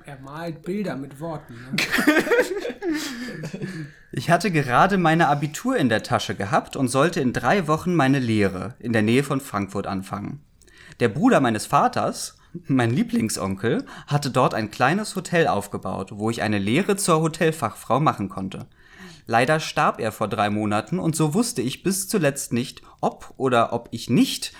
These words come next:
Speaker 2: meine Lehre dort anfangen konnte. Denn meine Tante war in die Familie eingeheiratet und keiner mochte sie so recht leiden.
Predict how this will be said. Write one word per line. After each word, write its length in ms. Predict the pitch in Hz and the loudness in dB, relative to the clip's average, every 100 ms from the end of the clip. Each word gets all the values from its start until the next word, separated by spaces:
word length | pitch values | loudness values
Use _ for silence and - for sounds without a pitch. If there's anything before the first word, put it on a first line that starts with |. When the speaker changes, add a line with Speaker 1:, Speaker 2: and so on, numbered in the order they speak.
| - | 0
Speaker 2:
meine 240 | 143 147 | 4 4
Lehre 380 | 110 101 107 110 | 2 -2 -2 -2
dort 180 | 135 - | -4 -2
anfangen 400 | 120 95 98 95 | -2 -2 -8 -8
konnte. 380 | - 95 98 - _ _ _ _ - - - - | -8 -8 -10 -14 _ _ _ _ -20 -20 -14 2
Denn 140 | 135 | 6
meine 260 | 147 139 135 | 6 6 2
Tante 420 | - 208 233 147 | 2 2 2 2
war 140 | 135 | 2
in 120 | 131 131 | 2 -2
die 60 | |
Familie 440 | - 123 139 165 - | 0 2 4 2 2
eingeheiratet 840 | 120 139 113 95 95 98 196 - - - | 4 4 4 2 2 -2 -4 -8 -20 -6
und 160 | 127 123 | -4 -4
keiner 320 | - 196 180 | 0 2 4
mochte 340 | 143 - - | 4 0 -4
sie 120 | 131 127 | -4 -2
so 100 | 139 | -2
recht 260 | 170 - | -4 -2
leiden. 440 | 233 247 135 - | 0 0 0 -4